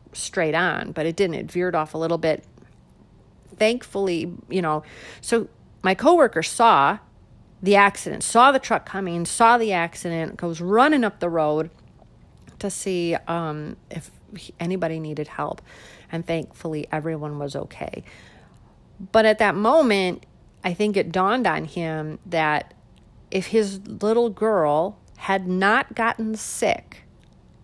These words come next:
had not gotten car sickness,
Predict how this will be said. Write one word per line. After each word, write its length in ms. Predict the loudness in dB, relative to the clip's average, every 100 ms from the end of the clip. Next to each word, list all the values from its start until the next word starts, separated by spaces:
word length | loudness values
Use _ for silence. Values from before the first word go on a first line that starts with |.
| -20
had 180 | -6 -2
not 380 | 0 0 0 -2
gotten 600 | -2 -2 -2 -6 -6 -8 _ -20 -20 _ -20 _ -20 -20 -20 -20 _ -20 -20 -20
car 260 | -2 -2
sickness, 720 | -2 -8 -8 -10 -12 -14 -18